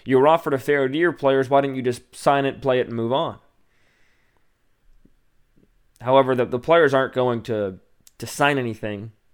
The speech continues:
They aren't going to agree anything if they don't think it's one hundred percent right. And who can blame them? That's what anybody tries to do in a, in a negotiation, trying to get what's right. I don't blame them for trying to, to negotiate what's right. I don't. Both sides,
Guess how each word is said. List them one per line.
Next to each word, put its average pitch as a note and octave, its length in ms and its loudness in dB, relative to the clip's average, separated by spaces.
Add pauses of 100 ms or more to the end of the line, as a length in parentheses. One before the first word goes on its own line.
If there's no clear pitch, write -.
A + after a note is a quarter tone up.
(100)
They A#2 80 -8
aren't C#3 120 -4
going C#3 160 2
to B2+ 100 2
agree C3 300 2
anything A#2 340 -2
if A2+ 60 -4
they A2+ 80 -4
don't A#2 180 -4
think A#2+ 160 -6
it's A2+ 120 -6
one A#2+ 100 -6
hundred A2 220 -6
percent G#2+ 300 -8
right. B2+ 260 2
And C#3 100 -6
who F#3 80 2
can A#3 140 -4
blame C4+ 200 -2
them? A#2+ 220 -6 (560)
That's D#3+ 100 -2
what A#3+ 80 4
anybody A#3 340 0
tries E3+ 280 2
to C3+ 60 -6
do D3 100 0
in C#3 80 0
a, - 20 0
in C3+ 180 -2
a B2+ 40 2
negotiation, A2+ 560 -2
trying D#3 240 0
to D#3 80 -4
get D3 140 -2
what's C#3+ 180 -2
right. G#2+ 200 -4 (1800)
I B2 60 -2
don't D#3 160 -2
blame D#3+ 160 4
them D3 100 2
for E3+ 120 -2
trying C3 280 0
to, A#2+ 160 -6
to B2 200 -8
negotiate A#2 500 2
what's A2 200 -4
right. F#2+ 200 -4
I G#2 60 -10
don't. G2+ 320 -6 (2500)
Both E3 200 2
sides, D3 680 0